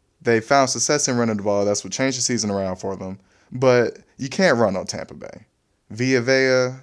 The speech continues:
who, who inked the deal, like, Shaquille Barrett, like, you're not, you're not running on them. Again, Levante David back, you're not running on them.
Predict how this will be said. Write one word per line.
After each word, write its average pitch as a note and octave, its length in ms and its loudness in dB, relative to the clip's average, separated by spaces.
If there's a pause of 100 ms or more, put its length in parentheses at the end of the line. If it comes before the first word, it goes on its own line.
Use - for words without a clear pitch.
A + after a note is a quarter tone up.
(320)
who, A#2+ 200 -6 (120)
who C3 280 -4
inked C3+ 140 -4
the A2+ 80 -4
deal, C3 560 2 (280)
like, A2+ 400 0 (200)
Shaquille D3 480 -2
Barrett, C3+ 640 0
like, A2+ 240 0
you're D3 100 -2
not, F3 380 -2
you're D3+ 160 -6
not F3 240 -2
running E3 280 -2
on G#2+ 140 -2
them. - 280 -12 (140)
Again, C3 280 0
Levante C3+ 340 0
David B2+ 420 0
back, C3 340 2 (640)
you're D3+ 120 -8
not G3 180 -2
running E3 400 0
on G2 180 -4
them. - 280 -16